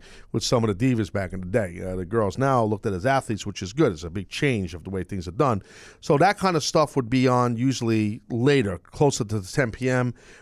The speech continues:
When there was something that was heavy violence, that would be on closer to ten P M.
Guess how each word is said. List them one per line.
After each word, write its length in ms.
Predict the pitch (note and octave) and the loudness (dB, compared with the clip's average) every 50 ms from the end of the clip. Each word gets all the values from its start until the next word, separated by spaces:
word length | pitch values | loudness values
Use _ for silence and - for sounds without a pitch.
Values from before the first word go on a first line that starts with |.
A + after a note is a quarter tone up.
| - _ | -8 _
When 100 | - C3+ | 0 2
there 80 | C#3+ C#3 | 4 4
was 160 | C#3 C3+ - | 2 2 2
something 160 | - E3+ D#3 | 0 0 0
that 80 | - D3+ | 0 -4
was 140 | C#3 - - | -4 -2 -2
heavy 180 | C#3+ B2+ B2+ | -2 0 0
violence, 600 | A#2 G#2 A#2+ B2+ C#3 D3 C#3+ C#3+ C#3+ C3+ - - | 0 2 4 4 4 6 4 4 2 0 -2 -4
that 140 | - C3+ C3 C#3+ | -2 -2 -2 -2
would 80 | C#3 | -2
be 140 | B2 B2+ B2+ | 0 0 2
on 180 | B2 B2 B2 A#2+ | 4 2 2 0
closer 340 | - - C#3 B2+ - - A2+ | 2 2 2 2 2 -2 -4
to 20 | |
ten 240 | - - C3+ B2 A2+ | -2 0 0 0 0
P 200 | A2 A#2 A#2+ A#2 | -2 -2 0 2
M. 260 | A#2+ A#2+ A2+ A2 | 2 2 0 -2